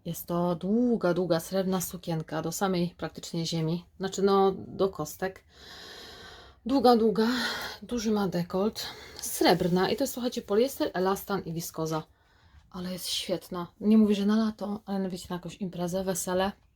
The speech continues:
Piękna jest. Co wy myślicie o tej sukience? Mi się podoba strasznie i, słuchajcie, kosztowała pięć funtów. No, coś przepięknego.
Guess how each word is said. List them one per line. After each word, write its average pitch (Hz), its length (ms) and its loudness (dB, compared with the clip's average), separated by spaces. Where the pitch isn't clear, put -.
Piękna 175 540 -4
jest. - 260 -10
Co 175 260 -2
wy 170 380 -4
myślicie 175 360 -6
o - 20 -4
tej 170 120 -8
sukience? 180 460 -6
Mi 180 100 0
się - 120 -2
podoba 185 260 -2
strasznie 202 580 0
i, 180 60 -2
słuchajcie, 208 320 -4
kosztowała 196 300 -6
pięć 196 220 -8
funtów. 180 460 -10
No, 202 220 4
coś 220 340 0
przepięknego. 185 680 -6